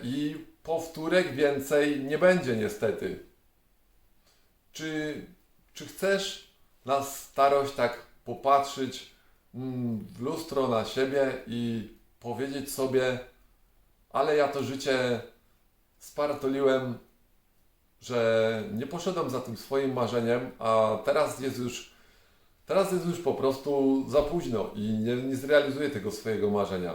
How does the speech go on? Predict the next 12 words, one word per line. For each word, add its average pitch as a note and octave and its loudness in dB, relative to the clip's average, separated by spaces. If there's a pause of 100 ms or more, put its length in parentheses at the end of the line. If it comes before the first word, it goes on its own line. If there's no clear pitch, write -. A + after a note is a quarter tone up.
(160)
więc B2+ -4 (1200)
kończyć F3+ -4
to D3 -4
życie C#3 2
z - -10
taką C#3 0
myślą, C3+ 2 (1000)
no, F3+ 0 (140)
no F#3+ 2
nie G3 4
chciałbym, A2 2
dlatego C#3 6